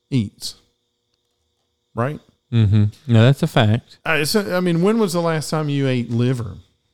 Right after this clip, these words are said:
Speaker 2: Hardly ever. Or,
Speaker 1: Probably
Speaker 2: or, like,
Speaker 1: almost never. But
Speaker 2: they eat their nuts and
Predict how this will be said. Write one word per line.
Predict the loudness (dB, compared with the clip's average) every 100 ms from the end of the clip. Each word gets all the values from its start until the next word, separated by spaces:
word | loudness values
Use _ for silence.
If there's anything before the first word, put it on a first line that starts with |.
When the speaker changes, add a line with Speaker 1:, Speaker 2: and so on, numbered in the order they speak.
| _ _ _ _ _ _ _ _
Speaker 2:
Hardly | -2 0 2
ever. | 2 0 2
Or, | 4
Speaker 1:
Probably | 4 4 4
Speaker 2:
or, |
like, | 6 4 2 -2 _
Speaker 1:
almost | -2 0 0 0 -2 -6
never. | -8 -6 -4 -4
But | 2
Speaker 2:
they | 4
eat | 6 4 2
their | 2 4
nuts | 4 4 4 0 -6 -6
and | -6 -6 -8